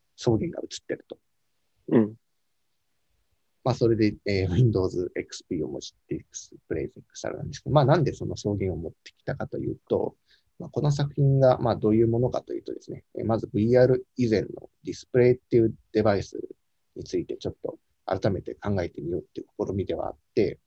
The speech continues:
Speaker 1: まあ、
Speaker 2: うん。
Speaker 1: ディスプレイに表示される画像としてしっくりくるものというか、世界で一番表示された、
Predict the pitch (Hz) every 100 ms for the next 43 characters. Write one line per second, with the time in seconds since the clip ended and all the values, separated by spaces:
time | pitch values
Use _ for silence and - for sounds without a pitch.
0 | _ _ _ _ _ 131 113 113 _ 160
1 | 165 160 143 156 151 147 143 139 120 113
2 | 127 127 123 123 - 110 80 - - _
3 | 143 110 - - 107 95 98 - 76 67
4 | - - - - _ _ _ _ - 131
5 | 127 - 135 131 139 135 131 120 117